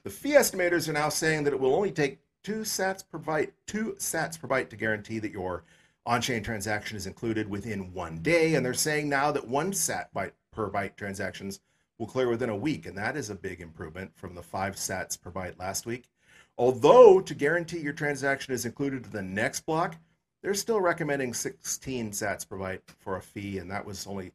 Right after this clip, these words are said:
eighteen sats per byte last week. So even with the block clearing up, uh, the fees are still a little elevated,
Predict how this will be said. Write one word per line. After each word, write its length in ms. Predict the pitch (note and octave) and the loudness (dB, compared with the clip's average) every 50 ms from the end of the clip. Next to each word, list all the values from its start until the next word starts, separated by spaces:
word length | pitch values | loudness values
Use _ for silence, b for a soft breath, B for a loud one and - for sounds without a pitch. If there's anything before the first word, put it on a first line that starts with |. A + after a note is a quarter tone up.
| _ - | _ -18
eighteen 460 | G#2 - _ _ _ - G2+ F2 E2+ | -18 -18 _ _ _ -16 -14 -14 -10
sats 340 | D#2+ - G2 E2+ - - - | -10 -10 -10 -10 -12 -12 -14
per 100 | - E2+ | -12 -12
byte 200 | F2 E2 - F2+ | -12 -12 -12 -12
last 260 | F2 E2+ - - - | -12 -10 -10 -12 -12
week. 200 | D#2 D#2 - - | -14 -16 -10 -10
So 340 | - - - D2 D2 D#2 - b b b b b b b - | -10 -10 -10 -12 -14 -16 -20 b b b b b b b -2
even 300 | A#2 A2+ A2+ B2+ A#2 A2 | -2 0 2 2 2 0
with 200 | A2 G#2 G#2 - _ | -2 -2 -4 -8 _
the 140 | G2 F#2+ E2+ | -8 -8 -8
block 480 | D#2 D#2+ G#2+ G#2 G2+ G2+ G2+ - _ | -6 -6 -4 0 0 0 -2 -4 _
clearing 360 | - - A2 G#2 G2 F#2 F#2 | -12 -8 -6 -6 -6 -4 -2
up, 280 | G#2+ A2+ A#2 A#2 - _ _ _ _ _ _ _ | 0 0 0 0 -2 _ _ _ _ _ _ _
uh, 180 | - F#2 E2+ E2 | -14 -12 -12 -12
the 80 | D#2+ E2 | -12 -16
fees 400 | - - A#2+ A2+ G#2+ G#2 F#2 F#2+ | -14 -10 -8 -8 -6 -6 -8 -10
are 80 | F2+ | -8
still 400 | D#2+ - - - E3 E3+ D#3+ D#3+ | -8 -8 -6 -6 -4 -4 -4 -2
a 80 | G2 A#2+ | -2 -2
little 260 | A#2 A#2 A#2 A2+ G#2+ - | -2 -2 -2 -4 -4 -6
elevated, 580 | G#2 G#2 G2 F#2 F#2+ F#2+ F#2+ F#2+ F#2+ F#2 - | -6 -6 -6 -6 -6 -6 -6 -6 -8 -10 -14